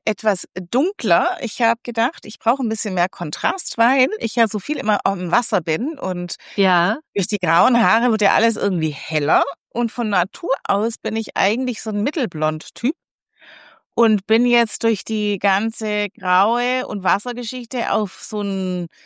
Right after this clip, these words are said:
Speaker 1: hell-, hellblond-Typ fast gegangen. <laughs>
Speaker 2: <laughs>
Speaker 1: Und, ähm, da ich mich ja jetzt in den letzten Wochen und Monaten noch mehr mit Wirkung auseinandersetze,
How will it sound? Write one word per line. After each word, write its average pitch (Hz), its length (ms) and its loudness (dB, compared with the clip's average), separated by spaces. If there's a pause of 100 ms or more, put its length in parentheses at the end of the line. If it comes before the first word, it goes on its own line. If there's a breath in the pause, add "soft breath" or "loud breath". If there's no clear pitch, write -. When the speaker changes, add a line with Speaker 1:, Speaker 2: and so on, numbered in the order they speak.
(200 soft breath)
Speaker 1:
hell-, 233 800 2
hellblond-Typ 190 1160 -2
fast - 280 -2
gegangen. 196 380 -2
<laughs> 247 200 0
Speaker 2:
<laughs> 254 1040 0
Speaker 1:
Und, 247 380 -4
ähm, 240 440 0
da 220 220 4
ich 233 80 -2
mich 233 180 -4
ja 220 80 2
jetzt 214 260 -2
in 202 160 -6
den 175 160 -4
letzten 185 880 -4
Wochen 160 520 2
und 165 120 0
Monaten 190 540 -2
noch 262 240 0
mehr 208 320 0
mit 180 240 -4
Wirkung 175 520 0
auseinandersetze, 143 1000 -4